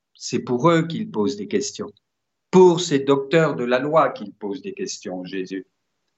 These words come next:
Pour les faire avancer dans leur foi. Et d'ailleurs, ils avancent. Tous ceux qui l'entendaient s'extasiaient sur son intelligence et sur ses réponses.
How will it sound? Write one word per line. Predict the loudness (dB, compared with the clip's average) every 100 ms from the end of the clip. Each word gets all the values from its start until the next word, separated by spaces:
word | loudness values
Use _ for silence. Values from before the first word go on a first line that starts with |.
| _ _
Pour | 8 8
les | 10 8
faire | 6 6 6 6 2 -8 _ _ _ _ _ _ _
avancer | 0 2 2 -2 -2 -4 -2 0
dans | 0 2 6
leur | 6 4
foi. | -2 0 0 -2 _ _ _ _ _ _ _ _ _ -8
Et | 0
d'ailleurs, | 2 4 4 4 0
ils | -8 0
avancent. | 0 2 0 -2 -6 -16 _ _ 4
Tous | 6 6
ceux | 4 4 4 4
qui | -2 0
l'entendaient | 2 2 2 0 0 2 2 2
s'extasiaient | 2 2 2 2 4 2 2 -2 -2
sur | -4 0 0 0
son | 0 4 4 4
intelligence | 2 0 -2 -2 -2 -2 0 -2 -6 -14 _ _
et | 2 2 2
sur | -2 -4 -2 -2
ses | -2 0 2 2 -2 -10 _
réponses. | -10 0 2 0 -4 -10 -10 -16 -18